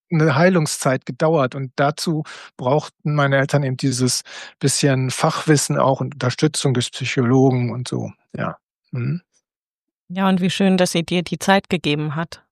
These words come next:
Speaker 2: Also, ich finde,
Speaker 1: Ja.
Speaker 2: was du gerade gesagt hast, keine Erwartungen, das ist,
Speaker 1: Ja.
Speaker 2: glaube ich, auch ganz wichtig, weil Erwartungen hat man ja automatisch irgendwie, aber
Speaker 1: Ja.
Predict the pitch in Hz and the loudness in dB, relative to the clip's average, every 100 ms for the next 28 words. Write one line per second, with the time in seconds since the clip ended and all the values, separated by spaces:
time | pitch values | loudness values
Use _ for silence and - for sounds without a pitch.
0 | _ 165 170 160 - 208 185 175 165 - | _ -4 -2 -2 -4 0 2 2 2 -2
1 | - 175 180 - 170 160 165 165 165 190 | -4 -2 -2 2 2 2 0 -2 -2 -4
2 | - - 180 180 165 156 170 - 180 175 | -4 -6 -4 -2 0 4 2 2 -4 -4
3 | 185 - _ _ _ _ - 165 - - | -6 -10 _ _ _ _ -12 -10 -8 -2
4 | 175 170 170 - 185 - 180 175 190 - | 2 4 2 0 -4 -4 -4 -2 -2 0
5 | 208 175 160 151 180 170 190 214 202 - | 0 2 2 2 4 4 2 0 -2 -4
6 | 202 202 190 - 190 190 190 214 269 247 | -4 -2 -2 -2 -2 -2 -2 -2 -4 -6
7 | - 208 214 214 226 240 185 185 196 | -6 -6 -6 -4 -6 -6 -6 -6 -6